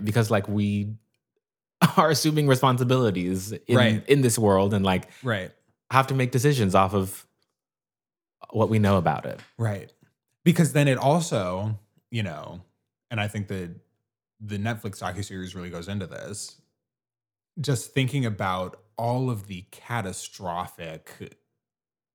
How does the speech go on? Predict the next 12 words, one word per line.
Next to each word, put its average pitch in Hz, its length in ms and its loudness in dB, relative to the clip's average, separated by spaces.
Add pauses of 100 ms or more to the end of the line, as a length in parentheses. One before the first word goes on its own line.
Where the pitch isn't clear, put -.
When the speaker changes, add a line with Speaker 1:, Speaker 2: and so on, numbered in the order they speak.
(140)
Speaker 2:
like, - 360 -14 (1200)
outcomes 120 680 -2
that 98 500 -10
came 117 300 -2
as 113 180 -6
a 113 60 -6
result 98 460 -6
of, 101 180 -12
like, 95 360 -10
Americans 110 440 -2
being 104 160 -6
afraid, 92 480 -10